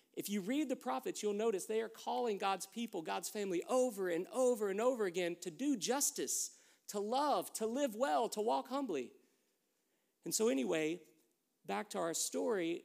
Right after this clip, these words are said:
these prophets had been saying that these kinds of things were happening because of the fracture that God's people were living into. Well, Judah was kinda like, "I don't know this is gonna happen," but when we find this story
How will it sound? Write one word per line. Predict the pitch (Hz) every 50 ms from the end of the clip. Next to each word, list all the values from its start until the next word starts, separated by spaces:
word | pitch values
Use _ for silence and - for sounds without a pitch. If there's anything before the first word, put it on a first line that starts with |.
| _ _ 160
these | 175 190 175
prophets | - - 240 254 277 262 269 220 -
had | - 202 170
been | 160 185 175
saying | 175 - - 254 254 254 240 208 175
that | 165 165 -
these | - 214 220 202
kinds | - - - 214 208 208 190
of | 185 -
things | - 202 196 190 160 156
were | 160 156 156 - - -
happening | 247 240 240 240 - 175 156 151 156 151
because | 156 160 - - - - 202 202 202 175 175
of | 156 147
the | 151
fracture | 151 - - - 202 202 196 - - - - 139 139 143
that | 151 - -
God's | 156 147 139 -
people | - - 151 147 170 147
were | 143 143
living | 131 131 127 135 139 156
into. | 202 247 254 - - - 117 - 113 - _ _ _ _ _ _ _ _ _ _ _ _ _ _ _ _ _ _ _ _ _ _ _ _ _ _ _ _ -
Well, | - - 151 170 202 -
Judah | 170 156 226 277 302 294
was | 262 214 -
kinda | - 208 208 202
like, | 202 196 - -
"I | 220
don't | 254 294 302
know | 277 262 233
this | 214 220 196 -
is | 190
gonna | 202 190 185
happen," | 185 240 247 233 208 175 170
but | 180 - -
when | 180 185
we | 180 175 175
find | - - - 185 190 208 226 233 240 240 208
this | 196 208 202
story | - - - - 190 190 185 156 139 131 151